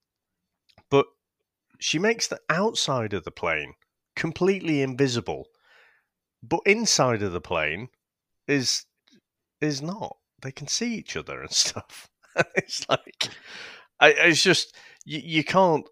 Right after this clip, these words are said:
think too deeply about any of this. And, and the thing is, I, I know there's gonna be people who, who are thinking, "Look, you're talking about, you know, an Amazon princess who's living in the same world as Batman, Superman, so none of this has to make sense."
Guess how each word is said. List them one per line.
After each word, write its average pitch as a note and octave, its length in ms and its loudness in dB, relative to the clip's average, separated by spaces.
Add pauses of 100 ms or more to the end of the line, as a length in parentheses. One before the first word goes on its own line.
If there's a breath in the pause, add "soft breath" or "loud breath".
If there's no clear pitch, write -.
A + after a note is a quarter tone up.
think D3 420 2
too A#2 200 0
deeply A#2+ 460 0
about F2 320 0
any A#2 240 0
of F#2 80 -2
this. D#2+ 240 -2
And, F3 280 0
and F3 200 0
the F#3 40 2
thing D4+ 200 0
is, C#3 340 4 (760 loud breath)
I, D#3 200 2
I D#3+ 60 2
know A3+ 140 2
there's A3+ 200 0
gonna E3 180 -4
be C3+ 120 0
people G#2 460 -2
who, F2+ 280 -2
who G#2 120 -2
are F#2+ 60 0
thinking, F#2+ 400 -8
"Look, E2 400 -6
you're A2 160 -6
talking C#3+ 380 -2
about, D#2+ 380 -4 (120)
you F#2 100 -10
know, D#2+ 160 -8
an F#2+ 120 -2
Amazon G#2 420 -2
princess F2+ 600 -4
who's E2 420 -8
living A2 220 -2
in G2+ 140 -2
the F#2+ 80 -4
same A2+ 360 0
world F2 340 -2
as E2 220 -8
Batman, E2+ 480 -4
Superman, D#2 580 -8
so F2 300 -4 (100)
none C#3 380 0
of A#2+ 100 0
this - 380 -2
has - 240 0
to G2+ 100 -10
make F2 260 -8
sense." F2 460 -8